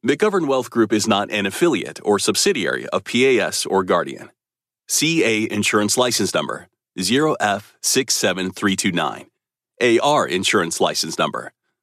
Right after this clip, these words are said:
seven one one nine one zero three.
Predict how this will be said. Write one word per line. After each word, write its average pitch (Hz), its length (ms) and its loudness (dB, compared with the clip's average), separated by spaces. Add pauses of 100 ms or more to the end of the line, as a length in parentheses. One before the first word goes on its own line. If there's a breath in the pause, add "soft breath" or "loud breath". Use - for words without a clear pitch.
(120)
seven 123 440 0
one 107 260 4
one 107 400 2
nine 95 300 0
one 98 320 2
zero 90 340 0
three. - 320 -6